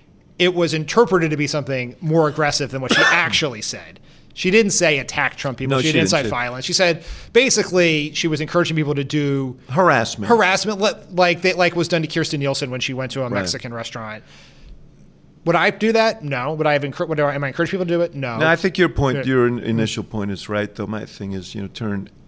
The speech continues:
Speaker 2: uh, turn anger into action and, and, and
Speaker 1: Yeah.
Speaker 2: outrage into
Speaker 1: Yeah.
Speaker 2: outcomes.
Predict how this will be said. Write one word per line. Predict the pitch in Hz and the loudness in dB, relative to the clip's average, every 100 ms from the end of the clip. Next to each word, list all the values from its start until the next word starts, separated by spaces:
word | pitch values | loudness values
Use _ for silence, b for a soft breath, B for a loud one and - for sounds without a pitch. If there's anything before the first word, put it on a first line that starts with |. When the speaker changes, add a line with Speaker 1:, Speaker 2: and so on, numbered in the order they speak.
| - | -6
Speaker 2:
uh, | 95 90 87 b b b b b - | -6 -6 -10 b b b b b -8
turn | 120 110 | -4 0
anger | 107 101 | 0 0
into | 98 104 | -2 -2
action | 98 101 98 101 95 | -2 -2 -4 -8 -8
and, | 92 90 - - | -8 -8 -10 -10
and, | 92 87 85 - | -10 -10 -12 -12
and | 92 | -6
Speaker 1:
Yeah. | 240 107 | -2 0
Speaker 2:
outrage | 107 104 98 - | 0 0 -4 -8
into | 90 | -10
Speaker 1:
Yeah. | - 98 | -8 -8
Speaker 2:
outcomes. | 107 - 98 95 90 87 - | -8 -10 -8 -6 -8 -10 -14